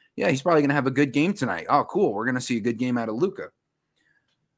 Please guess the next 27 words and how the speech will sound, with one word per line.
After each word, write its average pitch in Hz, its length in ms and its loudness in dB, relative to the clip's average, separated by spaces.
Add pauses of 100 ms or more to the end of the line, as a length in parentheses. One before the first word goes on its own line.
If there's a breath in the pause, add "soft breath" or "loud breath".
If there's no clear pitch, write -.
(340)
Clearly, 196 300 6
we 143 120 4
had 127 160 4
no 147 220 4
clue 160 320 2
that 117 120 4
it 113 40 0
was 113 100 -4
gonna 117 120 -2
be 107 140 -4
a 98 40 -6
seventy-three 135 720 2
point 120 340 -2
game 107 480 -2 (120)
that 104 360 0 (260)
only 120 500 0 (240)
him 147 340 4
and 113 260 -2
three 131 180 2
other 117 160 0
guys 107 400 2
have 107 160 -2
ever 104 240 -2
done: 101 300 -2
David 107 320 -2
Thompson, 101 480 -4
Kobe, 98 520 -2